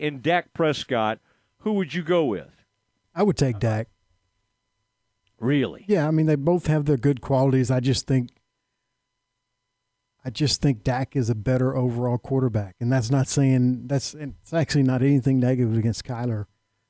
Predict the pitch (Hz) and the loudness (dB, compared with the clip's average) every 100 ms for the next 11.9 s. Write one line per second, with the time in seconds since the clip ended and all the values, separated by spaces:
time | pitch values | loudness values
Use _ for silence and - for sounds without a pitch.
0 | _ 131 113 147 135 131 143 135 - 123 | _ -2 0 2 0 2 2 2 0 -6
1 | 131 - _ _ _ 139 120 110 123 123 | -6 -10 _ _ _ -4 -4 -6 -10 0
2 | 143 143 135 120 123 143 135 - - 127 | 2 2 2 0 -2 -4 -4 -10 -6 -2
3 | 139 - 135 - 147 127 139 131 123 104 | 0 0 -2 -2 -2 0 2 2 0 0
4 | 131 127 113 110 120 131 123 _ _ _ | 0 2 0 -2 -2 -2 -4 _ _ _
5 | _ _ _ 123 117 123 131 - - 151 | _ _ _ 0 2 2 0 -2 -4 0
6 | 151 - 117 107 - - 143 123 147 147 | 0 0 -2 -4 -8 -4 -2 0 2 2
7 | 147 127 123 117 - 127 131 - - _ | 2 2 2 0 0 2 2 -2 -14 _
8 | _ - 185 208 143 139 147 117 165 147 | _ -12 -2 2 2 2 -2 -4 -2 0
9 | 180 180 165 _ _ 131 170 131 127 127 | 0 -2 -8 _ _ -4 0 0 2 2
10 | 120 131 - 139 190 - 131 113 131 127 | 0 -2 -2 -2 0 -2 -2 0 2 2
11 | 117 110 117 113 107 147 165 110 110 | 2 2 2 0 0 2 2 0 -4